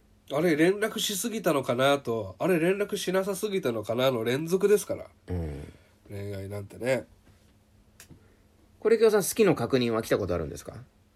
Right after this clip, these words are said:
Speaker 1: いや、いくらでもあるでしょ、そんなの。
Speaker 2: あるんすか？
Speaker 1: ありますよ。
Speaker 2: やっぱ。へ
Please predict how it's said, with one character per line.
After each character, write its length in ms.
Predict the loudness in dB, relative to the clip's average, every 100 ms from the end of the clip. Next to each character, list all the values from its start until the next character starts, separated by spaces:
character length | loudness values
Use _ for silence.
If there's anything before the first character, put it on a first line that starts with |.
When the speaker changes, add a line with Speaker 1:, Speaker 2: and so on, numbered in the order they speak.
| -12
Speaker 1:
い 80 | -8
や、 60 |
い 80 | -6
く 140 | -2
ら 100 | -2
で 80 | 0
も 120 | 0
あ 40 | 0
る 80 | -2
で 80 |
し 80 | -6
ょ、 40 | -10
そ 100 | -12
ん 100 | -14
な 60 |
の。 120 | -16 -10 6
Speaker 2:
あ 120 | 10
る 100 | 10
ん 80 | 10
す 100 | 4
か？ 180 | 2 4
Speaker 1:
あ 60 |
り 80 | 4
ま 140 | 2 0
す 80 |
よ。 80 | 0
Speaker 2:
や 80 | -2
っ 40 |
ぱ。 140 | -6 -14 -20 _ _ _ _ _ -18
へ 840 | -14 -12 -12 -12 -12 -12 -12 -12